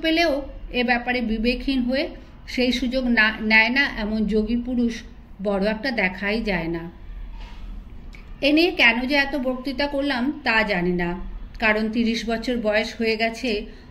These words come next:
অথচ এই বুনো কুকুরদের সম্মুখীন কখনো না কখনো হতে হয়নি এমন কোনো মেয়ে সারা পৃথিবীতেও বোধহয় একজনও নেই।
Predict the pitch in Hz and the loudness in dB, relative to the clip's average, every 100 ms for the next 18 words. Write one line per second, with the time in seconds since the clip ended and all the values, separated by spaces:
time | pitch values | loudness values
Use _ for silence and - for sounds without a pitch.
0 | - 277 320 330 302 285 233 247 269 269 | -6 -2 -2 2 2 2 2 0 0 -2
1 | 254 262 240 269 - 240 208 233 240 277 | -4 -4 -2 -2 -2 -2 0 -2 -2 -2
2 | 254 262 - - - 233 214 254 269 254 | -2 -4 -8 -16 -2 -2 0 -2 0 0
3 | 254 - 226 247 254 233 220 247 233 233 | 0 -4 -4 -2 -2 -2 -2 -2 0 0
4 | 247 220 220 - - - 240 262 320 339 | 0 -2 -6 -12 -18 0 4 4 2 0
5 | 339 339 294 339 339 277 226 240 247 240 | 2 4 4 2 2 2 4 2 -2 -4
6 | 269 269 277 320 269 240 240 247 226 214 | -2 -2 0 0 0 0 2 0 2 4
7 | 220 233 185 202 202 214 190 170 | 4 4 -2 -4 0 0 2 0